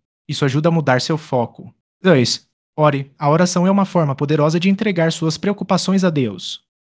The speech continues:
Três, converse com outros. Compartilhar suas lutas com amigos ou em grupos pode aliviar a carga.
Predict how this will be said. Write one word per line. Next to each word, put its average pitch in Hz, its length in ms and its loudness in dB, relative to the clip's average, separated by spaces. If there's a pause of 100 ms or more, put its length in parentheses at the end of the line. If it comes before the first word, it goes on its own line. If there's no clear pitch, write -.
Três, 151 460 2 (240)
converse 185 460 2
com 180 240 -2
outros. 139 460 -6 (120)
Compartilhar 190 600 2
suas 180 280 0
lutas 180 300 0
com 190 180 0
amigos 120 480 -2
ou 165 140 2
em 175 100 2
grupos 156 380 -2
pode 196 280 0
aliviar 180 340 2
a 180 60 0
carga. 123 520 -4